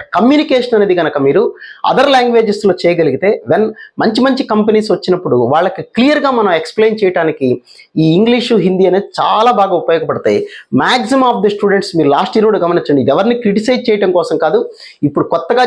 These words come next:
జాయిన్ అవబోతున్నారు కాబట్టి ఎన్ఐటీ వరంగల్లో చాలామంది స్టూడెంట్స్, మీరు కమ్యూనికేషన్ అనేది చాలా ఇంపార్టెంట్ గుర్తుపెట్టుకోండి. కమ్యూనికేషన్స్ వీలైనంత వరకు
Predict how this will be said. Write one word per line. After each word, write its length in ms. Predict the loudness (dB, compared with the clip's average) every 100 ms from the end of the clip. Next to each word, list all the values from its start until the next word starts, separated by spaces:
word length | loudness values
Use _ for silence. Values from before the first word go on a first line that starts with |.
| 2
జాయిన్ 220 | 2 2
అవబోతున్నారు 420 | 2 0 0 -2 -2
కాబట్టి 220 | -2 -2 -2
ఎన్ఐటీ 280 | -2 0 -2
వరంగల్లో 300 | 0 0 0 0
చాలామంది 420 | 0 -2 -4 -6
స్టూడెంట్స్, 420 | -2 0 -2 -4 -4 -6 _ _ -14 -2 0
మీరు 180 | 2 0 0
కమ్యూనికేషన్ 680 | 0 2 0 0 -2 0 0
అనేది 200 | 2 0 -4 _ _ -6
చాలా 200 | 0 0 0
ఇంపార్టెంట్ 460 | 0 0 0 0 0
గుర్తుపెట్టుకోండి. 580 | 0 0 -2 -2 -2 -2 0
కమ్యూనికేషన్స్ 580 | 2 2 2 0 -2 0 2
వీలైనంత 460 | 2 2 0 -2 0
వరకు 260 | 0 0